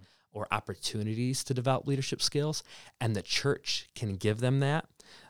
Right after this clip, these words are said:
They need coaching and mentorship. And we know culturally, um, career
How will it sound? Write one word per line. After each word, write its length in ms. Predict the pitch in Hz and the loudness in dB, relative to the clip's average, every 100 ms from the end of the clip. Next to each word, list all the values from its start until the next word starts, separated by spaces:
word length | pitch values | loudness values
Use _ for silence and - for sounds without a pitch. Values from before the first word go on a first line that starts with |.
| - | 2
They 160 | 107 | 8
need 200 | 107 104 | 10 8
coaching 600 | - 120 - - 127 131 | 6 2 2 4 4 4
and 140 | - 98 | 4 2
mentorship. 580 | 98 113 135 131 156 147 - _ _ _ _ - | 2 2 2 2 4 2 -4 _ _ _ _ 0
And 380 | 139 135 113 | 4 6 4
we 140 | 117 151 | 6 8
know 240 | 156 131 | 8 8
culturally, 960 | 120 - - 160 - - 104 98 98 104 - _ _ - | 6 -2 2 2 4 0 0 2 0 -4 -10 _ _ -4
um, 320 | 101 95 101 - _ | 0 0 0 -6 _
career 840 | - - 135 117 120 135 123 85 | -8 2 4 6 6 6 4 0